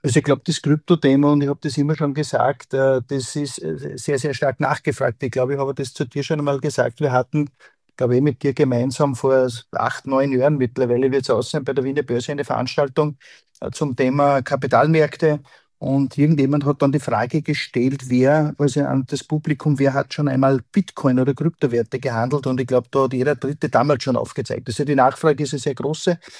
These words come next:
Ich behaupte, in Österreich haben mindestens so viele, ähm, äh, Bürgerinnen und Bürger bereits Krypto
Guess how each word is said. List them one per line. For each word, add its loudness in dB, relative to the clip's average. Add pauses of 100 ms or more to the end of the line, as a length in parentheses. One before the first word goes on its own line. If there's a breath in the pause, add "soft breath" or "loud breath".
(220 loud breath)
Ich -6
behaupte, 2
in 0
Österreich 0
haben 0
mindestens 4
so -8
viele, 0 (540 loud breath)
ähm, 2
äh, -2
Bürgerinnen 0
und -4
Bürger 0
bereits -2
Krypto 0